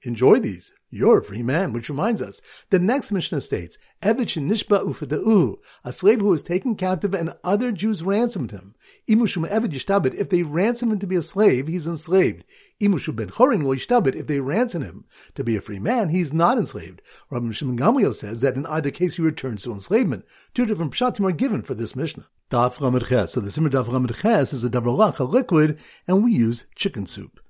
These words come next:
So here goes. The Jew who is acquired by an idolater to make his delicious chicken soup.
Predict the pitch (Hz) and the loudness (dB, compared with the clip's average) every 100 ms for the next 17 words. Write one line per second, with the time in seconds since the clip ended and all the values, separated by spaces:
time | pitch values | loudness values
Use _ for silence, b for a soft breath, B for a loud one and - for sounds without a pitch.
0 | _ _ 117 123 113 80 - - _ B | _ _ 0 0 0 -4 -10 -20 _ B
1 | B B 240 - 294 226 226 175 - 165 | B B -2 2 2 2 2 0 2 0
2 | 143 120 117 98 104 151 202 110 117 135 | 2 0 -2 -4 0 2 2 0 -4 -2
3 | 165 120 90 104 156 - - 170 190 247 | 0 -2 -4 -2 -2 -4 -6 -4 -2 -2
4 | 113 | -2